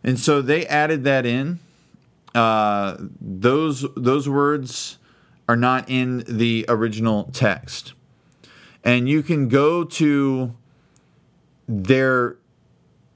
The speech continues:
own interlinear Bible to see that it's not changed there.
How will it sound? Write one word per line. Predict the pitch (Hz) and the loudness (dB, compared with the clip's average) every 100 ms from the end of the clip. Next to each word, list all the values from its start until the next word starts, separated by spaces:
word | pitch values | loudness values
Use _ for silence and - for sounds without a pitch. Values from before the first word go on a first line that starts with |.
| _ | _
own | 143 165 202 | 0 2 0
interlinear | 202 180 180 175 160 170 165 147 | 0 0 0 0 0 0 0 2
Bible | 139 151 160 113 95 | 2 2 0 -2 -4
to | - 117 | -4 -2
see | - 151 131 101 98 | 2 2 2 -2 -4
that | 107 104 | -2 -2
it's | 98 - | -2 0
not | 113 110 | 0 -2
changed | - 117 113 113 - | -4 -2 0 -4 -6
there. | - | -8